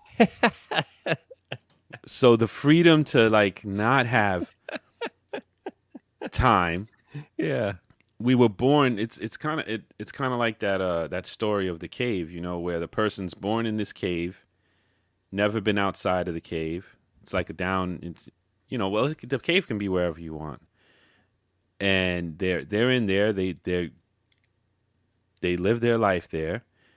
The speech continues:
Speaker 2: And some people have talked about, you know, "Hey, listen, outside there's this whole earth with trees and all kinds of stuff."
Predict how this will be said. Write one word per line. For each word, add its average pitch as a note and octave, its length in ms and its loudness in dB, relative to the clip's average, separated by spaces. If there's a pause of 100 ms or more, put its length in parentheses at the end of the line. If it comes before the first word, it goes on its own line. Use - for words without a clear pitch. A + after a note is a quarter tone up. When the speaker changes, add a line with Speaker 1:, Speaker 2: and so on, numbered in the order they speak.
(520)
Speaker 2:
And G2 200 0
some A#2 200 0
people A#2 380 2
have G#2 240 2
talked G2 360 2
about, F#2 400 0
you G2 120 -6
know, F2 160 -4
"Hey, G2+ 160 0
listen, F2+ 500 -4 (100)
outside G2 600 0
there's F2+ 220 -6
this E2+ 140 -16
whole A2 380 -2
earth G#2 460 -2
with D2+ 140 -6 (640)
trees G#2 720 -2
and E2 100 -6
all F#2+ 160 -2
kinds G2 380 -4
of F#2 60 -10
stuff." D#2 400 -4